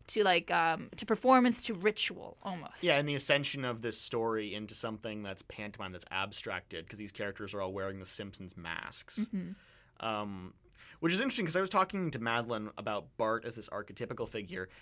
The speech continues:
Speaker 2: and he becomes a heroic figure,
Speaker 1: Mm.
Speaker 2: which he kind of is, but he's also not. Like, he's, he's a prankster.
Speaker 1: Right.
Speaker 2: And pranksters can be as obnoxious as they can be heroic. And if YouTube proves us anything, is that the former beats the latter in, in
Speaker 1: <laughs>
Speaker 2: real life.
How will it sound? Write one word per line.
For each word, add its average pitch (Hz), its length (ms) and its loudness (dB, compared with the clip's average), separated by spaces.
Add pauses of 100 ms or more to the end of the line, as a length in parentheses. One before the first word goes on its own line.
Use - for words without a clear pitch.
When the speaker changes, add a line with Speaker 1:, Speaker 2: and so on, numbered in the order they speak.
(140)
Speaker 2:
and 143 100 -2
he 143 80 2
becomes 156 380 4
a 123 60 4
heroic 123 440 6
figure, 90 460 -6 (180)
Speaker 1:
Mm. 202 180 -4
Speaker 2:
which 269 160 2
he 427 100 0
kind 208 380 4
of 262 120 2
is, 269 400 4 (240)
but 185 100 6
he's 170 140 6
also 185 400 10
not. 123 500 6 (420)
Like, 143 220 4 (400)
he's, 165 480 -2
he's 156 140 0
a 214 40 0
prankster. - 680 0 (160)
Speaker 1:
Right. - 420 -4
Speaker 2:
And 135 320 6
pranksters 156 640 4
can 131 160 -2
be 127 140 0
as 117 100 0
obnoxious 110 580 -2
as 104 80 -8
they 98 120 -4
can 95 240 -6
be 95 100 -10
heroic. 98 480 -2
And 107 120 -4
if 101 100 -8
YouTube 117 340 -4
proves 101 200 -6
us 95 100 -8
anything, 98 500 -6
is 92 160 -10
that 92 200 -4
the 95 80 -10
former 101 440 -6
beats 95 320 -12
the 92 80 -6
latter 90 460 -2
in, 175 100 2
in 262 80 6
Speaker 1:
<laughs> - 60 -2
Speaker 2:
real 226 420 6
life. 95 360 -2